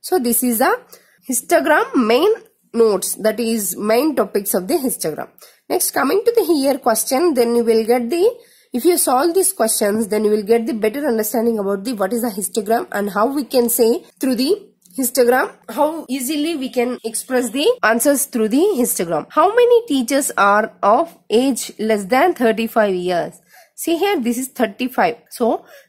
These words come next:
below thirty-five, five, six, four, that is fourteen. Four plus six plus five.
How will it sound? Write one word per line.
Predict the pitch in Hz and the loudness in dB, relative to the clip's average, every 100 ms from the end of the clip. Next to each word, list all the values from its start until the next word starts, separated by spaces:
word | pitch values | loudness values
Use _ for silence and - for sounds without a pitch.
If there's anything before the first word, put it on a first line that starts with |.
| - | -4
below | 269 330 392 | 0 2 2
thirty-five, | 330 233 247 233 165 - _ _ _ _ | 2 2 0 0 -2 -2 _ _ _ _
five, | - 247 208 233 403 - | -4 2 2 2 -4 -12
six, | - 277 285 - - - _ | -10 -6 -8 -8 -16 -16 _
four, | - 220 202 156 - | -6 -2 0 -2 -2
that | 196 - | -4 0
is | 302 494 480 | 2 0 -2
fourteen. | - - 208 208 - 180 160 | -6 -2 0 0 -2 -6 -6
Four | 180 208 220 247 | -6 -2 2 2
plus | 262 285 339 415 | 2 0 0 0
six | - - 269 - - | -6 -6 -8 -10 -14
plus | - 311 415 - | -4 0 0 -2
five. | - - 208 190 | -8 -2 0 -2